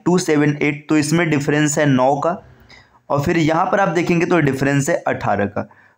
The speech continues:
तो आपको ये पता चला कि इसमें difference का pattern चल रहा है। एक बार difference नौ का है, मतलब एक बार अंतर नौ का है, और दोबारा जो अंतर है ये अठारह का है। तो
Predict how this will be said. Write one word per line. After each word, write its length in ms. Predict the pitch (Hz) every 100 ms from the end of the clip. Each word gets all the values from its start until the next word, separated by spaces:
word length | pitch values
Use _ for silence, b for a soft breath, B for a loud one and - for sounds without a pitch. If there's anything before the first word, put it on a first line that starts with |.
| -
तो 60 |
आपको 240 | 156 156 202
ये 160 | 190
पता 280 | 202 180 170
चला 240 | 165 165
कि 120 | 185 185
इसमें 320 | 175 185 156
difference 440 | 151 151 165 156
का 120 | -
pattern 500 | 143 131 123 151 175
चल 240 | 175 - 113
रहा 180 | 104 107
है। 120 | - -
एक 180 | 180 185
बार 180 | 185 190
difference 480 | 160 147 160 165 160
नौ 260 | 143 135 143
का 120 | 160
है, 60 | 147
मतलब 260 | 139 139
एक 180 | 143 139
बार 140 | 143
अंतर 280 | 135 127 135
नौ 260 | 127 123 127
का 120 | 139
है, 220 | 156 160 B B B -
और 120 | 131
दोबारा 340 | 147 147 165
जो 120 | 165
अंतर 280 | 170 147 147
है 60 | 160
ये 100 | 170
अठारह 440 | 151 131 123 104
का 120 | 107 120
है। 60 |
तो 120 | 120